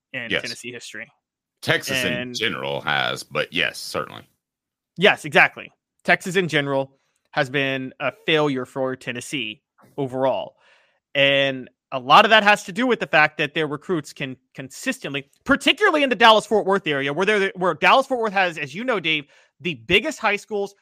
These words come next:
Speaker 1: the most hi-, the best resources for high school football, the best high school coaching in America. I think it, I think a lot of players,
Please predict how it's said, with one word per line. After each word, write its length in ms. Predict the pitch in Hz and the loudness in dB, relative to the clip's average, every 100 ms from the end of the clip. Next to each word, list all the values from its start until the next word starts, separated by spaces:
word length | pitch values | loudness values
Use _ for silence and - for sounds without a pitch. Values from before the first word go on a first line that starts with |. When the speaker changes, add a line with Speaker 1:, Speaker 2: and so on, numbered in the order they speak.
| _ | _
Speaker 1:
the 80 | 180 | -6
most 380 | 180 180 170 _ _ _ _ | -2 -4 -4 _ _ _ _
hi-, 160 | - - | -14 -8
the 120 | 165 | -8
best 340 | 135 196 262 - | -2 0 0 -4
resources 500 | 269 - 185 170 151 | -8 -4 -8 -8 -10
for 80 | |
high 120 | 160 170 | -4 -4
school 200 | - 160 | -6 -8
football, 300 | 185 143 143 | -6 -4 -4
the 180 | 226 | -4
best 220 | 269 269 - | 0 -2 0
high 140 | 220 | -2
school 180 | - 202 | -2 -6
coaching 400 | - 185 196 175 | -2 -4 -4 -8
in 120 | 175 | -6
America. 600 | 143 139 143 120 - 110 _ _ _ _ _ _ _ | -4 -4 -4 -6 -14 -18 _ _ _ _ _ _ _
I 160 | 151 156 | -2 0
think 500 | 151 170 160 147 143 _ _ | 0 0 0 -2 -8 _ _
it, 380 | 170 165 160 156 _ _ _ _ _ _ - | 2 4 4 0 _ _ _ _ _ _ -4
I 80 | 180 | 0
think 240 | 202 175 _ _ | 0 -2 _ _
a 60 | 170 | -4
lot 240 | 170 190 | 4 4
of 120 | 202 - | 4 -2
players, 640 | 208 190 175 160 143 | -2 0 -2 -6 -12